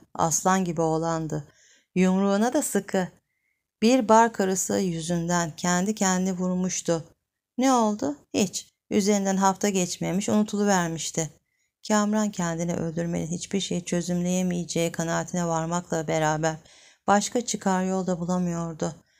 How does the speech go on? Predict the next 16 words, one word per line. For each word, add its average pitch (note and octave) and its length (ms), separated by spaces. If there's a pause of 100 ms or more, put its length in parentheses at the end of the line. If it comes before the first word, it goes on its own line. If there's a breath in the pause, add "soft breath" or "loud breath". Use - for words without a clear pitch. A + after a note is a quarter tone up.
(260 soft breath)
Arkasında F#3+ 760
gözyaşı E3+ 580
dökecek E3 520
bir E3 100
yakınını E3 600
bırakmadan D#3+ 800
ölmek. E3+ 580 (1400)
Annesini D4 480
hatırladı. F3 640 (220)
Şimdi G3+ 280
sağ G3+ 320
olsaydı, G#3 640 (220)
sağ B3+ 400
olsaydı F3+ 640
belki A3 380
de F3+ 140